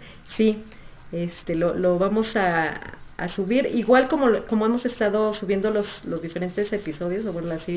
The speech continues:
las diferentes sesiones, que no va a ser en video, pero sí en audio, entonces en audio lo pueden volver a escuchar,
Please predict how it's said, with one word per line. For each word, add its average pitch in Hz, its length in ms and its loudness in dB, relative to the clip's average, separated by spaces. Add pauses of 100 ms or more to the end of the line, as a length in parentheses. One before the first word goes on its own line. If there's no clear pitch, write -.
(160)
las 165 160 -4
diferentes 185 360 -4
sesiones, 202 640 -2 (560)
que 175 420 0
no 208 160 6
va 240 80 10
a - 20 6
ser 247 160 6
en 247 100 8
video, 226 360 4
pero 220 180 4
sí 214 240 2
en 214 160 4
audio, 233 420 2
entonces 202 380 -2
en 202 140 2
audio 220 240 6
lo 226 120 4
pueden 202 220 2
volver 175 320 0
a - 180 0
escuchar, 185 580 -4